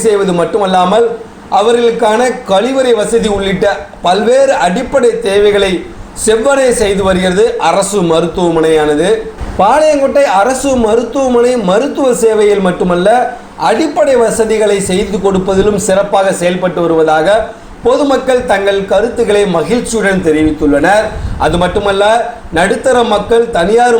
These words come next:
மருத்துவமனையில் சிகிச்சை பெற வேண்டுமெனில் அதிக பொருள் செலவுகள் செய்ய நேரிட்டு வருகிறது. இந்த நிலையில், தனியார் மருத்துவமனையில் வழங்கப்படும் மருத்துவத்தை மிஞ்சும் அளவிற்கு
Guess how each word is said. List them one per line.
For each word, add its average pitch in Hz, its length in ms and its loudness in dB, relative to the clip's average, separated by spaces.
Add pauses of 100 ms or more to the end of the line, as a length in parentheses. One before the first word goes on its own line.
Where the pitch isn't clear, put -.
மருத்துவமனையில் 202 840 0
சிகிச்சை 220 320 0
பெற 190 160 0 (100)
வேண்டுமெனில் 180 500 0 (280)
அதிக 233 440 0 (120)
பொருள் 233 320 -2
செலவுகள் 202 420 0 (480)
செய்ய 208 180 2 (160)
நேரிட்டு 202 440 -2
வருகிறது. 170 420 2 (540)
இந்த 208 200 2
நிலையில், 240 320 0 (140)
தனியார் 285 440 2 (100)
மருத்துவமனையில் 247 760 0
வழங்கப்படும் 233 800 2
மருத்துவத்தை 233 580 2 (100)
மிஞ்சும் 190 380 -2
அளவிற்கு 190 500 0